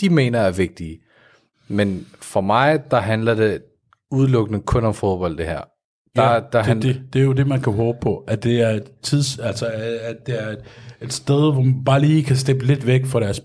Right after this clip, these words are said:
Speaker 2: politik, eller slippe lidt væk fra deres sindssyge agenda, som vi har styr på, og vi har luret.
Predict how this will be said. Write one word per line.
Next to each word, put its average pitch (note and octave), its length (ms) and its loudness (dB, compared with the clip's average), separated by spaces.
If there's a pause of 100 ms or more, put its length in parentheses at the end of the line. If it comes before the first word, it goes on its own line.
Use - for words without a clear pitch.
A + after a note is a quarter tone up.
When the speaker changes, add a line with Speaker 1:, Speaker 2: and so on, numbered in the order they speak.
(120)
Speaker 2:
politik, G#2+ 540 -4
eller F2 180 -6 (340)
slippe C3+ 300 0
lidt C3 180 2
væk B2+ 200 2
fra - 140 -2
deres G#2+ 180 0
sindssyge - 560 -2
agenda, F#2+ 380 0
som G2 240 -2
vi F#2+ 40 -2
har A#2 360 -2
styr G2+ 320 -2
på, G2+ 80 0
og F2 140 -2
vi F2 40 -4
har F2 340 -8
luret. - 280 -18